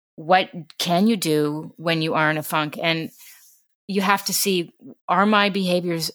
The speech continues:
moving me in a positive direction, even if it's one small step? Because no one can tell you when it's time to move out of your grief. You have to move out at your own pace, slowly, one step at a time.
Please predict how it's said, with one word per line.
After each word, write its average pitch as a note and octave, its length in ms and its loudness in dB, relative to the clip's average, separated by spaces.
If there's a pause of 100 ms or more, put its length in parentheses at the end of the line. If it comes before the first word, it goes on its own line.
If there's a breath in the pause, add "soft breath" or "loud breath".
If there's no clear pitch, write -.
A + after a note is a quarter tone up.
moving F3+ 340 -2
me E3 140 0
in D3+ 80 -2
a C#3+ 40 -4
positive E3 520 0
direction, D#3 440 0
even D#3+ 280 -2
if D#3 120 -6
it's D#3+ 220 -2
one E3 280 0
small D3+ 380 2
step? - 400 2
Because D#3 640 0 (640)
no F#3+ 320 2
one B3+ 220 2
can G#3+ 180 -2
tell F#3 280 -2
you D3 500 -6 (800)
when D#3+ 380 0
it's - 180 -2
time D#3+ 300 2
to D#3+ 100 -8
move D#3 200 -2
out C#3+ 140 2
of C#3 80 -4
your D3 80 0
grief. D3 400 -4
You F#3 80 -2
have G#3 200 -2
to G3+ 80 -4
move F3 240 0
out D#3 260 2
at D3+ 100 -4
your D#3+ 180 -2
own E3 280 0
pace, D#3+ 380 0
slowly, E3+ 760 2
one D#3+ 280 -2
step D#3+ 300 0
at D#3 100 -2
a D3+ 60 0
time. D#3+ 580 -2